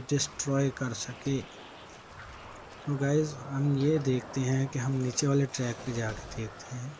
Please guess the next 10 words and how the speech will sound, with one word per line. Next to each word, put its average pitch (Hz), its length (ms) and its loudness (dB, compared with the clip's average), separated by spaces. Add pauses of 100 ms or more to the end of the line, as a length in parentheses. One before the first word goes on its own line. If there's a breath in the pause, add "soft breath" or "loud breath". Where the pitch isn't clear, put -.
(160)
शायद 127 420 0
इस 135 260 0
track 120 220 0 (120)
पे 131 120 -2 (920)
गाड़ी 123 360 0 (160)
आ 123 200 -2
जाए, 113 380 -4 (200)
train 127 300 -4
आ 117 220 -2
जाए। 110 320 -10